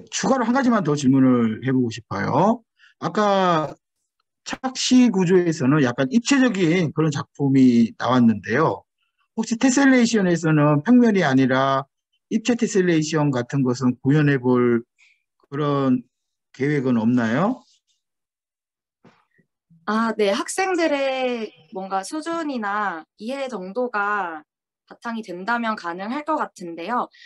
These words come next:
Speaker 2: 저희가 실제로 테셀레이션 작품을 포디 프레임으로 제작을 해봤을 때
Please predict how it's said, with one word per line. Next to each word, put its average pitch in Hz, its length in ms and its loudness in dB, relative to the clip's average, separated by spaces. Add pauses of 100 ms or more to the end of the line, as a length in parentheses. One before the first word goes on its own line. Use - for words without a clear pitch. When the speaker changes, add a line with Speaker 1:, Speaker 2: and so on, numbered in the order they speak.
(120)
Speaker 2:
저희가 240 360 -4
실제로 339 440 -8
테셀레이션 302 600 -8
작품을 190 440 -10
포디 277 260 -8
프레임으로 185 760 -6 (320)
제작을 220 400 -4
해봤을 294 400 -4 (100)
때 180 340 -8